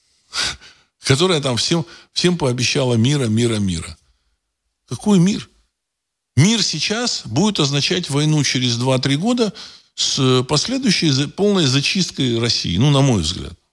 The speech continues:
Может быть, я ошибаюсь. Может быть, я ошибаюсь. Но, в общем, так сказать, никаких сомнений в этом нет. Боролись за мир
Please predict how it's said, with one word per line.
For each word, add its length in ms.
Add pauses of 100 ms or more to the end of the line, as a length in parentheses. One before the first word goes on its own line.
Может 260
быть, 180
я 140
ошибаюсь. 680 (540)
Может 220
быть, 180
я 120
ошибаюсь. 600
Но, 200
в 20
общем, 260
так 140
сказать, 180
никаких 200
сомнений 520
в 80
этом 300
нет. 180 (1000)
Боролись 440
за 160
мир 320